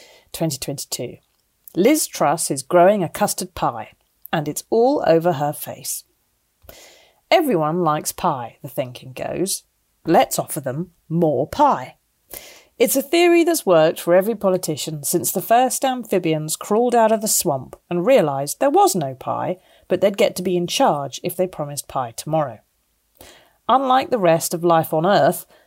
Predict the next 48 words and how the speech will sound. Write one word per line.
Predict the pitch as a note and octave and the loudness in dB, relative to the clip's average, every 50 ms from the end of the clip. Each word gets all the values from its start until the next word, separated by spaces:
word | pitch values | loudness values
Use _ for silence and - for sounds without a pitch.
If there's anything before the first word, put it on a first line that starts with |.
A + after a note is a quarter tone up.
| _ _ _ | _ _ _
Liz | - F3+ G#3+ C#4+ C4 - | -2 0 2 2 2 0
Truss | - - - D#3 D#3 - - | -4 -2 0 0 0 -2 -4
has | - F3 F3 | -6 -4 -2
not | G3+ A#3 G#3+ G3+ - | 0 -2 -2 0 0
bothered | B3+ C#4 C#4+ B3 F3+ D#3+ | 0 2 4 2 2 0
to | - - D3+ | 0 0 0
update | D3 - - - D#3 D3 C#3 D3 | 0 0 0 0 0 0 0 0
her | D3+ F#3+ | 0 -2
thought | F#3 - - A#3 A3+ - | 0 0 0 0 0 0
processes | - - C#3+ C3+ B2+ - - B2 A#2+ - - C#3 D3 - | -2 -4 -6 -6 -4 -4 -6 -6 -6 -6 -6 -6 -6 -6
to | - - | -6 -6
cope | - - F3 F3 - | -4 -2 0 0 0
with | - F#3 E3 | -2 -6 -2
global | - F3 E3 F#3 G3 F#3 F#3+ | 2 2 4 4 4 2 0
market | F3 E3 D#3 D3 C#3+ - - - - | 2 2 2 2 0 -2 -6 -10 -10
forces, | - - C#3 C3 C3 - - C#3+ C#3 C#3 - _ _ - | -8 -8 -6 -6 -6 -6 -6 -6 -6 -6 -8 _ _ -4
the | G3+ G3+ | -2 -2
inevitability | A3 A#3+ B3+ A#3 G3+ - F#3 E3+ F3+ D#3+ D3+ C#3+ - - C#3+ | 0 0 0 -2 -2 -4 -4 -2 -2 -2 -2 -2 -6 -6 -8
of | C#3 C#3+ | -6 -4
narrative, | F3 F#3+ F#3+ F3 E3 D#3+ - - D3+ D3 D3 - _ - - - - _ _ - | -2 -2 0 0 -2 -2 -4 -4 -4 -6 -6 -8 _ -20 -20 -20 -20 _ _ 2
or | C#4+ C#4+ B3+ | 4 6 6
the | F#3 E3+ | 4 2
fact | C3 - - C3 C3 - - - - _ _ | -2 -6 -8 -6 -6 -6 -6 -8 -14 _ _
that | - G3 E3+ | -2 -2 0
the | G#3 | -2
proles | F3 - - D#3+ D3 D3+ D#3+ D#3 | -2 -2 0 2 2 2 2 0
will | D3+ D#3 D#3 F3 | -2 0 0 0
eventually | F3 D#3+ D#3+ D3 D3+ - - - D3+ D#3+ | 0 0 0 -2 -4 -4 -6 -4 -6 -6
cotton | - - - E3 - - D3 D#3 | -6 -4 -2 -2 -2 -2 -2 0
on, | D#3+ D#3+ C#3+ C3+ B2+ A#2+ - _ _ _ - - - - - - - _ _ _ _ - | 0 2 0 0 -4 -8 -16 _ _ _ -20 -20 -20 -20 -20 -20 -20 _ _ _ _ -6
which | G3 - G3 | -4 -2 -2
is | E3+ E3+ | -2 2
why | G3+ C4+ D4+ B3 F3 D3 D3 D#3 F3 G#3 - - | 4 4 4 4 2 0 -2 -2 -4 -6 -6 -6
the | - | -8
pie | - - - A3+ G#3+ G#3 G3+ G3 | -6 -2 2 2 4 4 4 2
she | F3+ - - F#3+ | 2 -2 -4 -6
keeps | - - F3+ F3+ F3 | -6 -6 -8 -6 -2
muttering | A#3 D4+ C#4+ - - - E3+ D#3 | 0 0 0 0 -2 -6 -6 -6
about | D3 C#3 C#3+ B2+ B2 - - _ | -4 -4 -4 -4 -4 -6 -8 _
is | - F#3+ F3+ | -2 -2 0
on | F#3+ E3+ E3 | 0 0 0
her | E3 - D#3 F3+ D#3+ | -2 0 0 0 0
face | D#3 - - B3 G3 F#3 E3+ D#3 - - - - | 0 0 0 0 0 0 0 -2 -4 -6 -6 -4
and | - G#3 G3 | -4 -4 -2
not | E3+ C#3+ - | -2 -4 -4
in | D3+ D3 - | -6 -8 -10
our | - B2+ B2+ B2+ C3+ | -10 -8 -8 -8 -4
bellies. | C3 E3 D#3+ D3 C#3 C#3 C#3+ - - - | -2 0 0 0 -2 -4 -8 -8 -10 -10